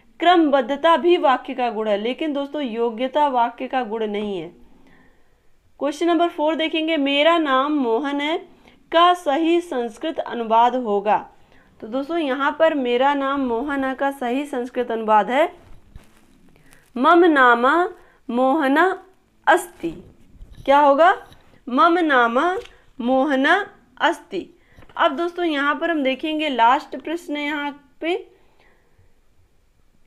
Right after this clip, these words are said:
किसी लिखावट के पीछे या बाद में लिखना कहलाता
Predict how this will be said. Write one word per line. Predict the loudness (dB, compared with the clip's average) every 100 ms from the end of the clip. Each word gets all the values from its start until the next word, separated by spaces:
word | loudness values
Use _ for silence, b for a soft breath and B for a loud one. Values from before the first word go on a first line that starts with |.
| _ _ _ _ -6
किसी | -4 2 4
लिखावट | 4 0 0 2 4 2
के | -2 -4 -4
पीछे | -4 -8 -6 -2 2
या | 2
बाद | 4 4 2
में | 0 -4
लिखना | -6 -6 -4 -4 -2
कहलाता | -4 -2 0 0 0